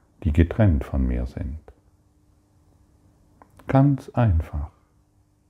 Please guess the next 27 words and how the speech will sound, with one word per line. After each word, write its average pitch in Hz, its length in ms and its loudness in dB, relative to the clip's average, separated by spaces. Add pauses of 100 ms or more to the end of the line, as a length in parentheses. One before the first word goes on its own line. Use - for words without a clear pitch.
(240)
ganz 113 360 0
simpel. 62 360 -2 (640)
Und - 160 2
das 71 140 4
ist 73 160 0
natürlich 73 480 2
Tiefschlaf. 69 840 -4 (460)
Zu - 160 6
glauben, 82 440 4
ich 90 180 -2
bin 90 220 2
ein 73 300 0
Körper, 71 540 -2
ist - 400 -2
Tiefschlaf. 82 800 -6 (2250)
Und 104 180 4
mich 85 180 6
wieder 85 380 6 (140)
erinnern 82 520 4
zu 82 240 2
wollen, 82 460 4 (280)
ich 85 240 -2
bin 62 300 -2
Christus, 120 720 -2
eins 85 360 0
in 82 200 2
Gott, - 400 -2